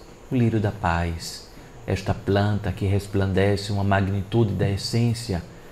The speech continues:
da espiritualidade ali com você. E para quem ainda não tem o lírio da paz, recomendo. E para quem tem, observe qual a atenção que você tem dado ao seu lírio da paz.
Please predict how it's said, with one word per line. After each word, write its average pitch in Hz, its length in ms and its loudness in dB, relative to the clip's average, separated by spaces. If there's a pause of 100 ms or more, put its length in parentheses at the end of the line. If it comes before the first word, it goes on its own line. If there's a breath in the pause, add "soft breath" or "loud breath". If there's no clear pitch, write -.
da 120 120 2
espiritualidade 110 1120 2
ali 95 260 0
com 95 140 -2
você. 92 500 -6 (1900)
E - 100 -16
para 90 160 2
quem 95 240 0
ainda 95 340 2
não 95 180 2
tem 95 220 0
o 95 80 0
lírio 92 220 2
da 85 120 0
paz, 104 500 0
recomendo. 101 760 -2 (480 loud breath)
E 131 80 6
para 139 300 10
quem 139 260 0
tem, 131 560 2 (1000 loud breath)
observe 120 720 4
qual 110 320 4
a 107 60 4
atenção 113 520 2
que 104 140 0
você 98 280 0
tem 98 240 4
dado 95 360 4
ao 92 120 2
seu 92 240 0
lírio 87 300 2
da 85 120 -2
paz. 80 760 -4